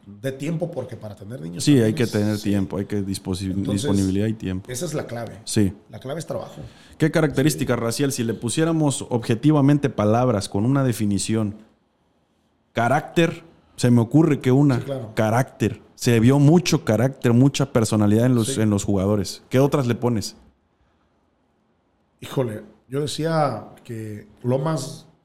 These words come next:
Speaker 1: basándonos en la final, y creo que poner un ejemplo con ese campeonato, Lomas ganó por corazón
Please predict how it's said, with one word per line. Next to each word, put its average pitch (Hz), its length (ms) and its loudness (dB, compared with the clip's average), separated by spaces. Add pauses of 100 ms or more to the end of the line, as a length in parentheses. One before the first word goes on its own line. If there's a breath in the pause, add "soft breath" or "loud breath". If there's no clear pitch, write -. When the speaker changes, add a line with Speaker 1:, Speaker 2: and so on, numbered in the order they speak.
(1040)
Speaker 1:
basándonos 151 480 -4
en 139 60 -2
la 113 80 -4
final, 120 380 -6
y 156 60 -4
creo 143 160 -8
que 147 80 -8
poner 127 240 -10
un 139 100 -8
ejemplo 143 340 -10
con 107 180 -14
ese 120 140 -12
campeonato, 113 580 -16 (1000 soft breath)
Lomas 135 280 -4
ganó 127 260 -6
por - 180 -8
corazón 151 540 -8